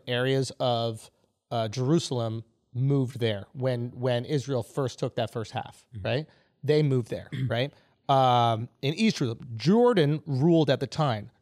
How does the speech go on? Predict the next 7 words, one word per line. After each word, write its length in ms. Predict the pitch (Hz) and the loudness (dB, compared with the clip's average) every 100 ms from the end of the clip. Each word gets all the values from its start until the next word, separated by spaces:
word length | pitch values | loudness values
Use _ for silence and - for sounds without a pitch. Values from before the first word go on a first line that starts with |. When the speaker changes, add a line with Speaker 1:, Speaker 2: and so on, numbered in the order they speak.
| 127 | -8
Speaker 1:
Jordan 440 | 113 208 240 220 | 2 4 4 2
gave 300 | 131 160 185 | 2 0 2
them 220 | 156 147 | 2 0
land 340 | 131 139 139 135 | 0 0 0 0
to 80 | 120 | -4
build 280 | 120 117 | -4 -6
homes, 500 | - 180 175 170 170 | -2 2 4 2 0